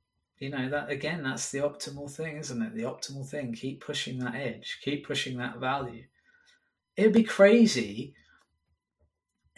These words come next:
in a lot of respects. I-, if you understand that money is what makes the world go round, and I'm not a massive advocate of, of money in particular, but for trading, it's definitely what makes the trading world go round, right? It's why we're here.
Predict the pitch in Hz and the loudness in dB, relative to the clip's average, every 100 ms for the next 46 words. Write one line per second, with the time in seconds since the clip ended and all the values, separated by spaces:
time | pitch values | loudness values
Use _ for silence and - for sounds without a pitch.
0 | - 165 151 156 156 127 120 - - - | -4 -2 0 -2 0 -2 -2 -6 -8 -8
1 | - 220 220 202 214 214 190 180 - 170 | 2 4 6 4 4 2 0 0 -2 -2
2 | 151 127 135 139 131 127 120 123 117 120 | -2 -4 -2 -2 0 -2 -2 -4 -4 -6
3 | 113 - 120 120 113 110 110 107 110 117 | -6 -8 -4 -2 -2 -4 -8 -8 -10 -12
4 | - - - _ _ _ _ 139 156 175 | -12 -14 -18 _ _ _ _ -8 -4 -4
5 | 151 143 131 131 120 123 120 120 - 117 | -2 -2 -2 -2 -2 -4 -4 -10 -8 -8
6 | 113 107 - 113 113 117 110 107 104 110 | -8 -10 -14 -14 -12 -10 -8 -10 -14 -18
7 | - - - - 123 110 123 - - - | -14 -10 -10 -12 -14 -14 -16 -20 -20 -14
8 | 139 123 135 131 160 160 123 110 110 113 | -8 -6 -4 2 6 6 6 0 -4 -2
9 | 147 131 - 120 117 117 - 117 - 135 | -2 -2 -6 -8 -6 -6 -6 -8 -2 -2
10 | 117 110 110 113 - 117 123 123 - - | -2 -6 -10 -14 -14 -14 -14 -14 -14 -12
11 | 123 135 - 127 120 113 117 123 123 | -12 -10 -10 -6 -4 -4 -8 -10 -12